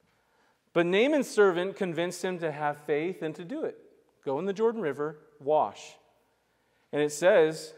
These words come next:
that Naaman went into the Jordan River, he washed seven times,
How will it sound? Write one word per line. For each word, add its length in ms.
that 160
Naaman 280
went 140
into 200
the 80
Jordan 280
River, 300
he 100
washed 360
seven 260
times, 460